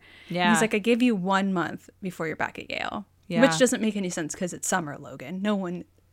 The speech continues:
Speaker 1: is gonna be back at Yale in a month. <laughs>
Speaker 2: Yeah, I
Speaker 1: But,
Speaker 2: think he
Speaker 1: but,
Speaker 2: maybe
Speaker 1: like
Speaker 2: meant, like, one month into the school year.
Speaker 1: Yeah. And, like, she, when they have that conversation, she really does blame him.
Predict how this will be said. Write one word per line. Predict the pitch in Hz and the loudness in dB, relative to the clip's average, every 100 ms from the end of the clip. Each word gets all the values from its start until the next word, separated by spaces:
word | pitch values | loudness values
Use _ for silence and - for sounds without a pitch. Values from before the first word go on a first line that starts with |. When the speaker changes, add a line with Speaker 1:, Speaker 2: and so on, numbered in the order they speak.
| - | -8
Speaker 1:
is | 190 | -4
gonna | 196 | -4
be | 175 | -2
back | 175 170 | -4 -4
at | 160 | -6
Yale | 170 170 | -6 -8
in | |
a | 165 | -8
month. | 165 190 214 | -8 -8 -4
<laughs> | 240 - 285 - 285 - - 359 370 349 339 | -4 2 2 4 2 0 -2 -6 -6 -6 0
Speaker 2:
Yeah, | 349 277 190 180 311 | 8 8 10 8 8
I | - | 6
Speaker 1:
But, | |
Speaker 2:
think | 311 302 | 6 4
he | 311 | 6
Speaker 1:
but, | 339 311 | 8 8
Speaker 2:
maybe | |
Speaker 1:
like | 359 | 6
Speaker 2:
meant, | 202 202 196 | 8 6 6
like, | 196 180 | 4 4
one | 175 190 | 4 6
month | 190 180 175 | 8 6 4
into | - 185 175 | -2 -2 -2
the | 170 | -2
school | 170 - 170 | 0 0 0
year. | 160 143 80 123 160 _ - | -2 -4 -4 -6 -8 _ -2
Speaker 1:
Yeah. | 233 208 196 196 _ - - - | 2 4 2 -2 _ -20 -10 0
And, | 330 | 4
like, | 349 | 4
she, | - - - 311 330 330 | 2 0 4 6 6 4
when | 247 285 | 2 2
they | 285 | 4
have | 285 277 | 4 4
that | 294 277 | 2 0
conversation, | 262 285 285 359 - 381 | -2 -2 -2 -2 -2 -2
she | - 311 | 0 0
really | 330 392 | 2 2
does | 359 294 392 | 2 2 0
blame | - 247 381 | -2 -2 -2
him. | 349 208 - - | -2 -6 -6 -10